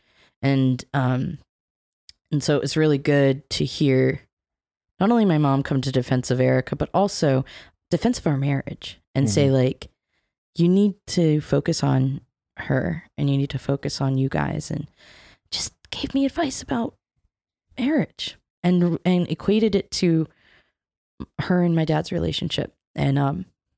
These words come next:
Speaker 1: whew, excuse me. I'm just tearing up over here. Um,
Speaker 2: Mm.
Speaker 1: it just meant a lot to me.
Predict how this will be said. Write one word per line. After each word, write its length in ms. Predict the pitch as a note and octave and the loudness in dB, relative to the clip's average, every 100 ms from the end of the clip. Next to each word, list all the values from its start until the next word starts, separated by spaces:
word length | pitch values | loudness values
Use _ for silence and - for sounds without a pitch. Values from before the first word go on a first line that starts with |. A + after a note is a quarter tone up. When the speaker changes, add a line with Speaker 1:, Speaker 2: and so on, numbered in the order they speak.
| _ _ _ _ _ _ _ _ - - _ _ _ _ _ | _ _ _ _ _ _ _ _ -20 -20 _ _ _ _ _
Speaker 1:
whew, 140 | E4+ | -10
excuse 500 | - - - - - | -10 -16 -12 -8 -6
me. 100 | - - _ _ _ _ _ _ _ _ _ _ - - - - - - _ _ _ _ _ _ _ _ _ _ _ _ - | -8 -10 _ _ _ _ _ _ _ _ _ _ -20 -20 -20 -20 -20 -20 _ _ _ _ _ _ _ _ _ _ _ _ -10
I'm 80 | - | -4
just 180 | B2+ - | -4 0
tearing 260 | C#3+ C3+ | 2 2
up 140 | C#3 C3+ | 2 0
over 140 | C#3 D3+ | 0 2
here. 240 | E3 F3+ _ - _ | 2 0 _ -20 _
Um, 400 | F3+ F#3 F3+ E3 F3+ - - - - | 0 2 4 2 -2 -8 -18 -20 -12
Speaker 2:
Mm. 220 | G2+ G2 F#2+ - - - - - - _ _ _ _ - - - | -8 -8 -10 -18 -20 -20 -20 -20 -20 _ _ _ _ -20 -10 -2
Speaker 1:
it 120 | E3 | 0
just 240 | E3+ D#3 | 0 0
meant 220 | E3 D#3+ - | 0 0 -2
a 80 | D#3 | -4
lot 300 | E3 D#3+ - | -4 -6 -6
to 100 | D#3+ | -2
me. 320 | D#3 D#3+ | 0 0